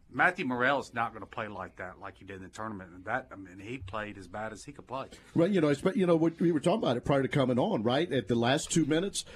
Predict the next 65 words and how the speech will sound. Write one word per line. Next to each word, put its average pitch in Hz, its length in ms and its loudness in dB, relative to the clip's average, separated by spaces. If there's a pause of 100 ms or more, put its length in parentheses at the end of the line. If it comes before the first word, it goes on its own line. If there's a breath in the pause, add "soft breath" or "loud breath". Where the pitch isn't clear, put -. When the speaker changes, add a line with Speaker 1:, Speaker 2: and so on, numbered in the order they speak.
(160 loud breath)
Speaker 2:
he 156 120 4
had 160 140 4
open 151 280 4
shots 143 440 0
that 127 180 4
are 156 220 4
going 151 460 2
to 156 180 2
go 127 340 4
in 117 280 2
for 104 260 2
him, 82 400 -6
and 113 320 0
Speaker 1:
Yeah. 117 80 2
Speaker 2:
they 113 60 2
did 120 280 0
not 120 300 2
at 85 80 -8
the - 40 -2
back 107 320 0
end 104 140 2
of 104 80 2
that 101 180 -2
game. 98 280 -2 (180)
Speaker 1:
Last 117 260 -4
five 117 220 2
shots 120 300 -4
of 120 40 -18
the 113 60 -16
game 123 220 -4
for 113 100 -16
Morrell, 113 400 -2
he 101 80 -4
went 107 240 -8
oh 113 120 -8
for - 140 -12
four 117 100 0
Speaker 2:
Right, 127 200 4
and 127 200 2
they 143 80 4
Speaker 1:
off 147 60 4
Speaker 2:
were 156 100 4
Speaker 1:
three 156 180 4
Speaker 2:
open, 156 120 2
Speaker 1:
point. 98 180 0
Speaker 2:
like, 113 220 0
they 127 100 4
Speaker 1:
Yeah. 123 80 4
Speaker 2:
were 139 120 2
open 120 440 2
looks. 90 220 -4
Speaker 1:
Yeah. 139 60 4
Speaker 2:
He's 165 120 2
gonna 165 180 4
knock 135 280 4
down 139 240 4
a 110 40 -2
couple 117 340 0
of 92 60 0
those, 113 240 2
and 110 80 2
you're 117 100 2
Speaker 1:
Yeah. 117 80 2
Speaker 2:
gonna 98 120 -2
win 110 280 0